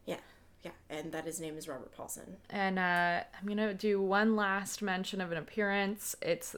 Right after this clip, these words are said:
Speaker 2: the Rocky Horror episode of Glee. I'm sorry, we had to mention it at least one time in this show. We've avoided it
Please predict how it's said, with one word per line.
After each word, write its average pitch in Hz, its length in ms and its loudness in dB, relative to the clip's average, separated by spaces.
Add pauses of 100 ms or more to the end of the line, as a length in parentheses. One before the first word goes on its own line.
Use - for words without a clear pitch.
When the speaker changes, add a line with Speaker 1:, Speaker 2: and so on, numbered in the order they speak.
Speaker 2:
the 180 320 0
Rocky 180 320 2
Horror 185 260 4
episode 165 420 2
of 156 120 -10
Glee. 208 280 10
I'm 185 160 4
sorry, 202 520 8
we 175 140 -2
had 214 360 10
to 233 100 6
mention 202 340 6
it 180 100 4
at 180 160 6
least 240 460 4
one 214 340 6
time 190 320 6
in 170 120 0
this 165 140 2
show. 220 320 8
We've 220 220 4
avoided 196 480 6
it 190 220 8